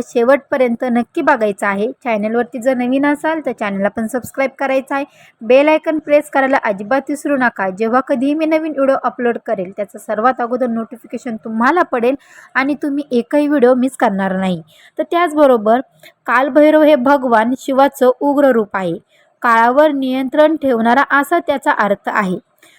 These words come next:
भक्तांच्या जीवनात ते न्याय देतात, असत्य आणि न्या-, अन्यायाचा नाश करतात. एकदा ब्रह्मदेवाला अहंकार आला, त्यांना वाटलं की मीच सर्वश्रेष्ठ, भगवान शिवानी समजवलं,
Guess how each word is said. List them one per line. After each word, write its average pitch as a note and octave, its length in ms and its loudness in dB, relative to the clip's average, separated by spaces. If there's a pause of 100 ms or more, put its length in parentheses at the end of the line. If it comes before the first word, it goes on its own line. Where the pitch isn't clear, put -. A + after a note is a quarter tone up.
(160)
भक्तांच्या D4+ 540 -2
जीवनात D#4+ 360 2
ते F4 180 -6
न्याय C#4+ 320 2
देतात, G3+ 400 0 (200)
असत्य C#4 640 -2 (100)
आणि C#4+ 300 2
न्या-, C#4 300 -2
अन्यायाचा B3 800 0
नाश A#3 360 0
करतात. F3+ 340 -4 (460)
एकदा C#4 360 2
ब्रह्मदेवाला E4 840 4
अहंकार C4+ 460 2
आला, F#3 280 0 (180)
त्यांना A3+ 340 2
वाटलं C#4+ 400 2 (140)
की D4+ 80 -4
मीच D#4 320 -2
सर्वश्रेष्ठ, D4+ 680 0
भगवान G#3 640 0
शिवानी D4 420 0
समजवलं, G#3+ 640 0